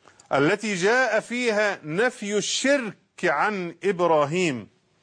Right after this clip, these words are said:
أنتقل من السورتين العظيمتين الكريمتين إلى السورة العظيمة الكريمة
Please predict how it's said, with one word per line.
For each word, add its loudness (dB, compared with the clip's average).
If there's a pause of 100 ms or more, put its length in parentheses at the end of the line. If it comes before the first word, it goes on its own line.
(720)
أنتقل -2
من -2
السورتين 0
العظيمتين 0
الكريمتين -2 (1800)
إلى 2
السورة 0
العظيمة 0
الكريمة -2